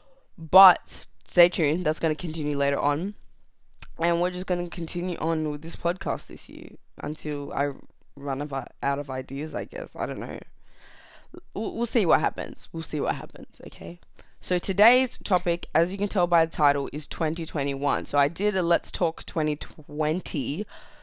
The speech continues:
last year, um, not the beginning of the year, but when I started the podcast, I did it. So it was about, you know, May, was it? Yeah, somewhere about there. And yeah, I guess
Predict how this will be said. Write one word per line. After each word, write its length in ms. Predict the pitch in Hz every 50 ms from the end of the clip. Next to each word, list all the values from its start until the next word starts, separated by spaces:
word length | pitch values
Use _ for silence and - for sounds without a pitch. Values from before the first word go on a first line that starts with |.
| - - -
last 480 | - 147 156 151 160 180 - - - -
year, 380 | 139 131 127 135 143 151 175 - - -
um, 640 | 147 151 147 147 143 143 147 147 143 139 139 - - - -
not 200 | 143 160 151 -
the 60 | 131
beginning 320 | 120 101 117 151 147 127
of 40 | 90
the 60 | 78
year, 240 | 82 101 95 85 -
but 220 | 156 143 127 - -
when 120 | 139 131
I 100 | 131 135
started 520 | - - - 147 139 131 139 131 135 143 - - - -
the 100 | - 151
podcast, 800 | 147 - 175 151 139 - - - 147 139 147 175 220 - - - -
I 180 | - - 143 143
did 340 | 139 135 - - 151 151 151
it. 280 | 180 196 202 - - - -
So 680 | - - - - 151 147 147 147 143 143 143 139 139 135 - - -
it 60 | - 143
was 140 | 147 143
about, 300 | 143 139 135 123 - - - - - -
you 120 | - 143
know, 140 | 147 135 - 147
May, 480 | 147 151 147 147 143 143 165 190 208 202 - -
was 160 | 165 175 190
it? 100 | 202 - _ - -
Yeah, 240 | 156 151 151 165 180 - -
somewhere 520 | - - - 147 147 147 143 139 139 135
about 240 | 143 143 139 143 143
there. 220 | 147 151 170 170 - - - - - - - - - - - - - - - - -
And 720 | - 190 190 190 190 190 190 190 190 190 180 - - - - - - - - _ - - _ _ -
yeah, 380 | 175 196 220 233 220 180 131 -
I 120 | - 151 160
guess 640 | 160 165 165 165 165 - - - - - - -